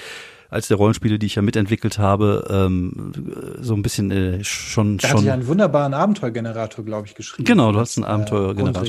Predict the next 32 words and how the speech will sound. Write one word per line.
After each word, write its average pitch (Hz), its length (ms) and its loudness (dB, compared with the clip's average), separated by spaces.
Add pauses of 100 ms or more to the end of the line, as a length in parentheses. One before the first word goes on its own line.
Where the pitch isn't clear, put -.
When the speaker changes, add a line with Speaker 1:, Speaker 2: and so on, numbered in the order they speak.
Speaker 2:
Grundregelwerk. 101 260 -6
Speaker 1:
geschrieben, 101 360 -6
genau. 101 320 0 (580)
Äh, 113 200 2
du 107 100 2
warst 143 160 4
ja 147 60 4
auch 143 100 2
immer 117 180 4
irgendwie 104 220 2
beteiligt, 95 500 -2
ne, 117 180 0
an 101 100 -8
den 101 100 -2
ganzen 101 220 -2
Kram, 98 260 -2
den 98 100 0
Speaker 2:
Genau, 131 100 -2
Speaker 1:
ich 107 60 -2
Speaker 2:
ich 98 60 0
war 117 80 4
Speaker 1:
gemacht 135 60 0
Speaker 2:
da 135 40 0
Speaker 1:
hab. 135 60 0
Speaker 2:
eigentlich 151 160 0
irgendwie 147 220 0
immer 139 180 2
mit 139 160 -2
dabei. 123 320 -2
Das, 120 160 0
Speaker 1:
<laughs> - 0 -
Speaker 2:
äh, 170 180 2